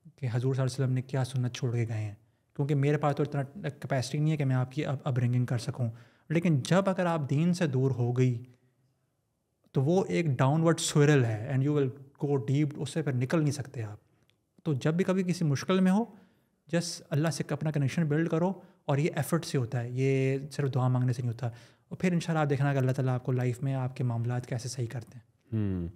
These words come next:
Speaker 1: हाँ।
Speaker 2: Uh, thank you, Hassam, very much। और, uh, we talked for literally, like, three hours।
Speaker 1: Three
Speaker 2: Uh,
Speaker 1: hours?
Speaker 2: yes।
Speaker 1: Wow, इतना तो
Speaker 2: It,
Speaker 1: कभी
Speaker 2: uh,
Speaker 1: बोला नहीं है।
Speaker 2: and, and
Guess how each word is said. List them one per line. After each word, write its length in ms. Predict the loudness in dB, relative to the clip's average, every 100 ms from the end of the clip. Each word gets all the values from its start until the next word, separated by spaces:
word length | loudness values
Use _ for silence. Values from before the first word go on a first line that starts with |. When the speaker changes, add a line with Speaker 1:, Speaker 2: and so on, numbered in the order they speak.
| -12
Speaker 1:
हाँ। 480 | -12 -10 0 4 4
Speaker 2:
Uh, 100 | 4
thank 180 | 2 2
you, 100 | 0
Hassam, 380 | 0 2 2 2
very 280 | 2 2 2
much। 260 | 0 -4
और, 360 | -2 2 4 4 2 2 0 -2
uh, 380 | -2 0 -2 -2
we 80 | -2 -2
talked 180 | -4 -4
for 100 | -4 -2
literally, 340 | -4 -4 -4 -2
like, 300 | -2 -4 -10
three 460 | -20 _ -6 -2
hours। 480 | 0 0 0 0 0 -2 -8 -18 _ _ _ _ _
Speaker 1:
Three 180 | 0 4
Speaker 2:
Uh, 40 | 4
Speaker 1:
hours? 240 | 2 -2 -2
Speaker 2:
yes। 440 | 0 2 2 -2 -4
Speaker 1:
Wow, 240 | -4 -4
इतना 220 | 2 2
तो 80 | 2
Speaker 2:
It, 80 | 2
Speaker 1:
कभी 100 | 4
Speaker 2:
uh, 60 |
Speaker 1:
बोला 300 | 6 6 6
नहीं 120 | 6 6
है। 200 | 6 6
Speaker 2:
and, 480 | 6 4 2 0
and 120 | 2